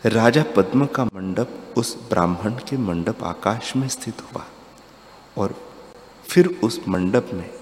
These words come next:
जब तू राजा पद्म मृतक हुआ, तब तेरे संवित में नाना प्रकार के आरंभ संयुक्त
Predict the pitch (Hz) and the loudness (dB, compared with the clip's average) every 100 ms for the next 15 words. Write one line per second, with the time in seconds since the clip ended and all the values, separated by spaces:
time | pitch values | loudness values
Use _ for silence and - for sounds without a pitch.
0 | - - - - - - - 87 85 - | -18 -18 -20 -20 -20 -14 -8 -4 -6 -4
1 | 98 90 82 82 107 - - - 95 117 | -4 -2 -2 -2 -4 -6 -10 -4 -2 2
2 | 123 127 - - 90 - - - 101 85 | 2 2 -4 -6 -4 0 0 0 -4 -2
3 | 78 - - - _ - - - - 117 | -4 -6 -16 -18 _ -20 -20 -20 0 2
4 | 117 - 107 98 120 - - 90 92 - | 2 2 2 2 0 -4 -2 -2 -2 -4
5 | - 87 - - - - 104 107 110 135 | -6 -8 -8 -18 -12 0 4 6 6 2
6 | - 95 - 92 101 - 120 127 - - | 0 -2 -2 -4 -4 -4 -4 -4 -8 -4
7 | 92 95 127 120 120 - 87 92 117 - | 0 2 4 2 0 -2 0 2 0 -2
8 | - | -12